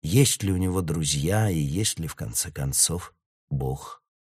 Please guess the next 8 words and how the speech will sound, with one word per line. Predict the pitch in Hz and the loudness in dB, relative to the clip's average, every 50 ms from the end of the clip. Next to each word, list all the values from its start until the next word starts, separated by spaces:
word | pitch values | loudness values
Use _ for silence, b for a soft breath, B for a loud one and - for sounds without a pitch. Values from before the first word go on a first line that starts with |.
| _ _ _ _ _ _ _ _ _ _ _ _ _ _ _ _ - | _ _ _ _ _ _ _ _ _ _ _ _ _ _ _ _ 2
Когда | - 113 120 139 156 | 6 8 10 10 10
квартира | - 131 147 156 143 - - 170 170 156 156 | 10 10 8 8 8 6 4 6 8 10 10
Артура | 151 131 - - 165 147 | 10 8 8 6 8 8
Михайловича | 143 151 143 - - 156 160 156 143 - - - 139 | 10 8 8 8 10 10 10 10 10 8 6 6 6
опустела | 127 - - 135 - - - - - 165 165 156 143 120 95 92 | 4 4 2 2 4 4 2 2 2 6 8 8 8 8 6 4
от | 90 - - | 2 0 2
Юлиного | 113 120 127 120 117 117 117 117 113 110 113 | 4 4 6 6 8 8 8 8 8 6 6
духа, | 107 107 123 156 151 - - - 65 - - - | 4 6 4 4 4 2 0 -2 -4 -4 -4 -8